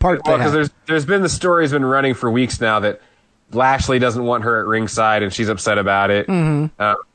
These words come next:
Speaker 2: so backstage before the match, M V P was ordering champagne for the celebration. Lana came up and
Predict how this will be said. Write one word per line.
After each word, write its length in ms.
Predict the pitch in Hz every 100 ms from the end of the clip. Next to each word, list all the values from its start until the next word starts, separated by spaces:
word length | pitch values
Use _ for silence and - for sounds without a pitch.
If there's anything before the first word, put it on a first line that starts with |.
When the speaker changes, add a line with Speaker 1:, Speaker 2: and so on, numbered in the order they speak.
| -
Speaker 2:
so 80 | 110
backstage 440 | 143 143 - 143 117
before 240 | 107 135
the 40 | 123
match, 180 | 120
M 140 | 143 131
V 140 | 127
P 260 | 117 127 123
was 140 | 107
ordering 320 | 113 123 120
champagne 640 | 110 - 120 107 123 113 113
for 100 | 107
the 80 | 98
celebration. 720 | - 104 98 104 98 104 101
Lana 280 | 117 127 120
came 220 | 120 113
up 220 | 113 110
and 200 | 98